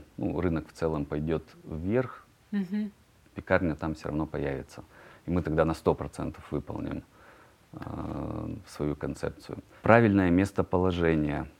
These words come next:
Speaker 1: э, то есть правильно созданный пешеходный трафик. То есть это нам позволило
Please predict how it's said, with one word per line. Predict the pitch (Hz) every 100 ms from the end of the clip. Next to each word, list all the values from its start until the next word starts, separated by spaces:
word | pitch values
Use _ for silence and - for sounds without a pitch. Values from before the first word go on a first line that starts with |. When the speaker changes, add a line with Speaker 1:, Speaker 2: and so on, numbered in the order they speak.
| -
Speaker 1:
э, | 73 71 71 71 69
то | 80
есть | - _ -
правильно | 101 104 101 98
созданный | 87 - 92 87 85 82 82 80 76 73 -
пешеходный | - - - 92 85
трафик. | - 80 73 - - - - - - - -
То |
есть | 76 - - -
это | 117 98
нам | 90 90
позволило | 82 80 87 98 98 85 82 80